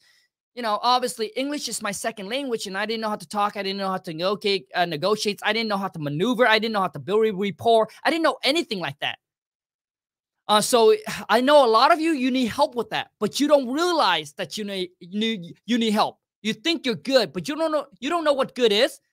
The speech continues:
until you see what good is. So anyways, if you need help with talking and negotiating, check out some of my other Friday cold call role play. I've done a ton of these, and I give pretty much all my tips and all my tricks out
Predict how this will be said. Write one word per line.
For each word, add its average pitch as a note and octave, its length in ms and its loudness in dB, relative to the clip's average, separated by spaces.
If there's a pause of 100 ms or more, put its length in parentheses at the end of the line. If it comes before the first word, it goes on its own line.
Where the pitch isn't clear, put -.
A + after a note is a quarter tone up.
(160)
until A3+ 260 -4
you G#3 120 -4
see B3 300 -4
what F#3 280 -6
good E3+ 160 -2
is. D3+ 320 -2 (280)
So A3+ 240 6
anyways, C#4+ 420 4
if F#3+ 120 -2
you D4 100 2
need D#4+ 140 2
help C#4+ 200 2
with B3 340 -2
talking B3 400 2
and G#3 60 -8
negotiating, G#3+ 640 -2 (320)
check E4+ 240 -2
out C#4+ 100 2
some C4 160 -4
of B3 60 -2
my A3 100 -4
other A3+ 220 0
Friday A3 300 0
cold G#3+ 240 -6
call G3+ 160 -2
role G3 200 0
play. G3+ 360 -2
I've F#3 200 -4 (140)
done G#3+ 180 -2
a F3 140 -6
ton C#4 260 0
of F3+ 120 -6
these, D3 320 -10 (280)
and F3 80 -4
I A3 120 0
give B3 220 -6 (140)
pretty C#4 200 -6
much A3+ 260 -6
all A#3+ 240 0
my C4 160 -2
tips B3 340 -4
and G3 80 -10
all G#3+ 160 2
my A3+ 180 0
tricks - 460 -8
out F#3+ 320 0